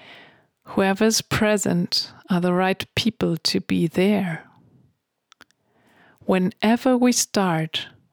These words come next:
it's always the right time. What happens is the only thing that could have happened.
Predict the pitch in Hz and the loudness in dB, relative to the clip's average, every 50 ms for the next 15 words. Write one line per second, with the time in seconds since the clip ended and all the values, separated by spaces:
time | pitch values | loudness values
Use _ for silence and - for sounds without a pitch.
0 | _ _ - - 170 - - - - - _ - 190 185 185 185 185 175 165 170 | _ _ -6 -6 -4 -2 -4 -4 -6 -8 _ -2 0 2 2 2 2 2 2 0
1 | 165 165 190 160 - - - - - - 180 180 170 175 175 185 202 - - - | 0 0 -2 -2 -4 -6 -8 -10 -6 -2 0 0 2 2 0 0 -2 -2 -4 -2
2 | - 202 185 170 156 165 180 208 - - _ _ _ _ _ _ _ _ _ _ | -2 0 -2 -2 -2 -4 -6 -6 -10 -16 _ _ _ _ _ _ _ _ _ _
3 | _ _ _ _ _ _ _ _ _ - - - - _ _ _ _ _ _ _ | _ _ _ _ _ _ _ _ _ -20 -20 -20 -20 _ _ _ _ _ _ _
4 | _ _ _ _ _ _ _ _ _ _ _ _ - 190 170 - - - - 170 | _ _ _ _ _ _ _ _ _ _ _ _ -2 -2 -2 -2 -2 -2 -4 -4
5 | - - 180 190 226 285 - - - - _ _ _ _ _ _ - 208 185 - | -2 0 2 2 2 2 0 -2 -8 -14 _ _ _ _ _ _ -4 -2 -2 -2
6 | - - - 190 190 196 202 220 226 240 247 240 - - 196 170 160 170 175 170 | -2 0 2 2 2 2 2 2 2 2 2 0 0 0 0 0 0 -2 -4 -6
7 | - _ - _ - 185 - - - - 180 180 170 - - 170 165 - - - | -8 _ -8 _ -4 -4 -4 -4 -4 -2 0 0 -2 -2 -2 -4 -4 -4 -4 -6
8 | 196 175 180 180 - | -6 -6 -6 -8 -12